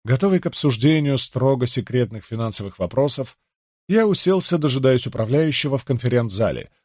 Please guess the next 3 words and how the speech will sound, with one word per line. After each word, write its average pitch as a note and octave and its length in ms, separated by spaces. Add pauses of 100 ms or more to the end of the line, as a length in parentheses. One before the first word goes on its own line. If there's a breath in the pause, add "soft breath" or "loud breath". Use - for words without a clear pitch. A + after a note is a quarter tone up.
украшенном D3 640
фальшивым B2+ 680
антиквариатом. E2 880